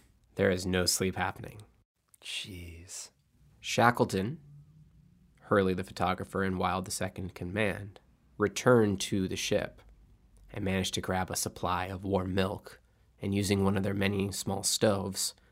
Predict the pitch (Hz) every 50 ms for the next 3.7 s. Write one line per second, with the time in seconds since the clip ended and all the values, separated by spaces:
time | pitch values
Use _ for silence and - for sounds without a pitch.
0 | _ _ _ _ _ _ - - 143 127 107 98 101 104 95 - - - - -
1 | 95 95 - 95 95 92 95 95 98 101 98 95 95 - - 104 107 101 101 95
2 | 95 101 98 98 95 92 101 104 - - _ _ _ _ _ _ _ _ _ _
3 | _ _ _ - 98 90 - - 135 120 92 87 76 -